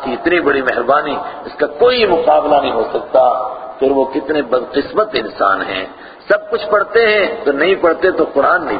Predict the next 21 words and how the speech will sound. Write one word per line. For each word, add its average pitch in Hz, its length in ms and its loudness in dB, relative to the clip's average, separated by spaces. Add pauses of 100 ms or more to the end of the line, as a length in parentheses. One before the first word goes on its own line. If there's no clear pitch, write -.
پڑھتے - 300 -8
ہیں۔ - 100 -16 (460)
ہیں، 160 240 4
اور 135 80 4 (120)
پڑھانے 180 300 2
والے، 208 300 4 (380)
ان 165 140 0
کے 190 140 2
ماں 175 240 2
باپ 226 320 2
بھی 190 180 2 (500)
کیسے 202 480 2
اپنے 170 300 0
بچوں 160 400 0
کے 165 120 0
لیے 143 200 4
ظالم، 156 480 -2 (440)
قیامت 160 400 2
کے 156 80 4
دن 156 160 2
اپنا 160 280 0